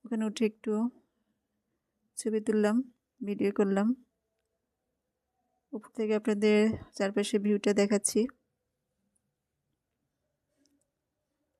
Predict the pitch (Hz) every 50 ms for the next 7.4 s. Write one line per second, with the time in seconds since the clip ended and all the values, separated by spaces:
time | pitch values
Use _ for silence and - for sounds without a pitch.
0 | _ _ _ _ _ _ _ _ _ _ _ _ _ _ _ _ - 214 - 220
1 | 214 214 - - - 220 208 208 208 214 214 214 220 214 214 208 208 208 202 208
2 | 208 220 262 - - _ _ _ _ _ _ _ _ _ _ _ _ _ _ _
3 | _ _ _ _ _ _ _ _ _ _ _ _ _ _ _ _ _ 311 285 247
4 | 233 220 220 214 214 214 214 220 220 - - 208 - - 208 233 220 - 208 208
5 | 208 202 196 214 214 - - 208 202 196 196 196 208 208 202 202 214 220 214 -
6 | - 214 208 214 208 202 196 190 185 190 190 196 196 190 185 185 196 196 196 196
7 | 196 196 202 - - 226 208